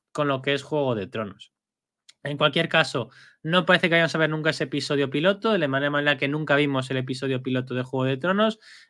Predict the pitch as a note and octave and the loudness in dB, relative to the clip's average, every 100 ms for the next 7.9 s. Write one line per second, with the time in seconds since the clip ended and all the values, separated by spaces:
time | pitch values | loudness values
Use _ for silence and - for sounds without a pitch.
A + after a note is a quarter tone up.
0 | _ D3+ D#3 - D#3+ D#3 D#3 D#3 D#3+ D#3 | _ 2 2 4 2 4 2 2 -2 -4
1 | E3 G3+ G3+ G#3 A3+ - D3+ C3+ B2+ B2+ | 0 4 4 4 2 2 0 2 2 2
2 | D3 D3 D#3+ C#3+ C3 D3+ D#3 C#3+ - F3 | 2 2 2 2 2 0 2 0 0 0
3 | D#3+ D#3 D#3+ D#3 D3+ D3 D3+ D3+ D3 F3+ | 0 -2 -2 0 2 2 2 -2 2 2
4 | F#3+ - - _ - D#3+ E3 D#3+ D#3 D#3 | 2 -4 -20 _ -2 0 4 4 4 2
5 | E3 D3+ C3+ B2+ C3 D3 D3 D#3 - F#3 | 2 2 0 0 0 0 0 -2 0 -2
6 | A3 _ _ - C3+ C3 C#3+ C#3 C#3+ C#3 | -2 _ _ -4 -2 0 -2 -2 -2 -2
7 | C#3+ D3 B2 B2 A#2 G2+ - A#2 C3 | -2 0 0 0 -2 -4 -6 -8 -8